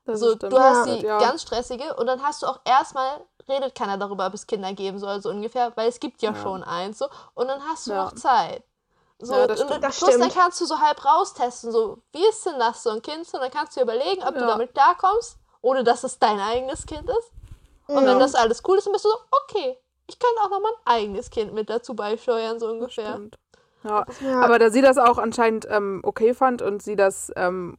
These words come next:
Speaker 1: gut fand, dass er ihr das erzählt hat und so und, ähm, glaube ich, ist er auch so vorne mit dabei. Also die Daniels sind echt,
Speaker 3: Ja,
Speaker 1: glaub
Speaker 3: glaub ich
Speaker 1: ich
Speaker 3: auch.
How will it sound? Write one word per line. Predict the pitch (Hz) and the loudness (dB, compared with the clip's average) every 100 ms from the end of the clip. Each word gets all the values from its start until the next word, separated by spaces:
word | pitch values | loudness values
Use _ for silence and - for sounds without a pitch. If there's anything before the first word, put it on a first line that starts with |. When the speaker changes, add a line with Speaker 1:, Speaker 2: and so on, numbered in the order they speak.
| - | -6
Speaker 1:
gut | 196 226 | -2 0
fand, | - 214 196 | 0 -2 -2
dass | - | -2
er | 180 180 | 0 0
ihr | 175 | -2
das | 175 - - - | -6 -10 -18 -16
erzählt | - 277 285 269 | -2 2 2 2
hat | 240 | -2
und | 233 233 | -4 -4
so | 226 220 | -2 -2
und, | 190 190 - _ _ _ _ | -4 -10 -16 _ _ _ _
ähm, | 185 190 185 190 | -2 -2 -2 0
glaube | 208 214 214 | 2 4 2
ich, | 196 - - - | 0 -6 -20 -14
ist | 98 - | -12 -6
er | 202 - | -4 -2
auch | 185 - - _ _ - - - - _ | -4 -6 -12 _ _ -20 -20 -20 -20 _
so | 185 170 - 147 | -6 -4 -6 -4
vorne | - 185 185 | 0 0 0
mit | 170 | -4
dabei. | 160 165 190 226 - | -6 -4 -6 -8 -8
Also | 220 | -6
die | 196 220 | -6 0
Daniels | 220 233 240 226 | 2 4 4 2
sind | 214 | 0
echt, | 262 | 0
Speaker 3:
Ja, | 247 | 2
Speaker 1:
glaub | 226 233 | 2 2
Speaker 3:
glaub | |
ich | 247 | 2
Speaker 1:
ich | - | 0
Speaker 3:
auch. | 247 - | 0 -2